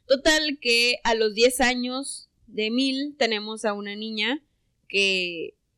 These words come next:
tenía una educación atípica, es decir, su educación no solo se enfocaba en la música, el baile, la religión, la costura,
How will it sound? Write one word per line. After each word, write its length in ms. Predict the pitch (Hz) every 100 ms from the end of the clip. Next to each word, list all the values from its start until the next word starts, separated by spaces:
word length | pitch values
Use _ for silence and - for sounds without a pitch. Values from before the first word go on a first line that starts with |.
| _ _
tenía 300 | 240 240 233
una 80 | 240
educación 420 | 277 269 - 220
atípica, 580 | 220 - 208 233 220 277
es 200 | 208 226
decir, 320 | 233 233 226 214
su 80 | 220
educación 440 | 214 196 196 208
no 100 | 214
solo 260 | 214 214 214
se 80 | 220
enfocaba 500 | 208 196 185 185 190
en 80 |
la 120 | 190 175
música, 500 | 196 233 233 208 208
el 80 |
baile, 340 | 180 170 175 180
la 120 | 175
religión, 500 | 156 139 _ 147 151
la 80 | 156
costura, 580 | _ _ - 160 156